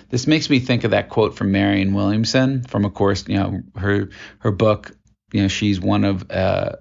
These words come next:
you know, she talks a lot about A Course in Miracles. And she has a quote that probably anyone listening to this has heard. And if you haven't, look it up. Just Google Marianne Williamson and, uh, this phrase, "Our greatest fear,"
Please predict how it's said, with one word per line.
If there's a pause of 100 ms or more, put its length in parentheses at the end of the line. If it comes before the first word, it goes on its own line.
you
know,
she
talks
a
lot
about
A
Course
in
Miracles. (1200)
And
she
has
a
quote
that
probably
anyone
listening
to
this
has
heard.
And
if
you
haven't,
look
it
up.
Just
Google
Marianne
Williamson (420)
and, (320)
uh,
this
phrase,
"Our
greatest
fear,"